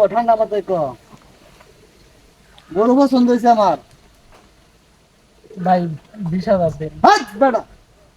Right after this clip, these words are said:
Speaker 1: বিশ হাজার দিন, বিশ হাজার দিন, তিরিশ হাজার দিন, পঞ্চাশ হাজার দিন।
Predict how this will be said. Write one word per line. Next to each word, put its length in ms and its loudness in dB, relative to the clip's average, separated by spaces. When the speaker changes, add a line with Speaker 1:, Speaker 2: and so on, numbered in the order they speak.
Speaker 1:
বিশ 220 -2
হাজার 280 6
দিন, 160 -2
বিশ 200 -4
হাজার 240 2
দিন, 140 -2
তিরিশ 280 -6
হাজার 220 0
দিন, 160 -6
পঞ্চাশ 240 -2
হাজার 200 -2
দিন। 140 -8